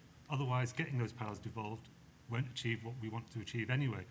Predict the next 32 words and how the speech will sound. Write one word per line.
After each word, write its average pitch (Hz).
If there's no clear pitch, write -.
On 123
the 135
original 165
thing 143
of 120
crowdfunding, 110
I 123
mean, 120
that's 123
brilliant 139
for 127
sort 123
of -
small-scale 117
community 123
schemes, 104
which 110
we're 110
very 107
much 107
in 104
favour. 104
We 117
want 110
to -
see 110
more 107
and 101
more 107
small-scale 107
generation. 110
But 117